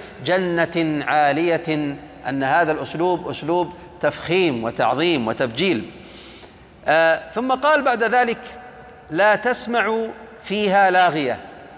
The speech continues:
والضمير في قوله فيها يعود إلى الجنة، قال: "لا تسمع فيها لاغية". والخطاب هنا،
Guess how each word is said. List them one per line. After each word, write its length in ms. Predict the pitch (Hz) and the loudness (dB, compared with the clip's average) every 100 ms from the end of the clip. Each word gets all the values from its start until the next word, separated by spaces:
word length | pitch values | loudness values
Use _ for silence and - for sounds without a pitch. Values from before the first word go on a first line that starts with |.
| - - - | -20 -20 -14
والضمير 400 | 135 147 180 190 | -4 -2 0 0
في 80 | 165 | 0
قوله 340 | 185 185 165 | 0 2 0
فيها 500 | 143 180 190 208 220 - - | 0 2 4 4 2 -4 -4
يعود 480 | 151 175 175 180 220 - - - - - | -2 0 0 -2 -4 -10 -20 -20 -20 -4
إلى 140 | 156 165 | 0 2
الجنة، 420 | 147 180 117 95 - - - | 2 0 0 -6 -14 -8 0
قال: 200 | 165 165 | 2 4
"لا 140 | 214 | 2
تسمع 440 | 240 220 208 190 | 2 -4 -2 -2
فيها 420 | 175 214 202 208 202 - - - - - | -2 0 2 0 -2 -12 -20 -20 -16 -2
لاغية". 520 | 143 180 147 117 95 - - - - - - - - | 4 4 4 -2 -6 -12 -18 -20 -20 -20 -20 -18 -6
والخطاب 540 | 151 - 190 294 240 | -4 -4 2 2 4
هنا، 340 | - 196 185 | 2 0 0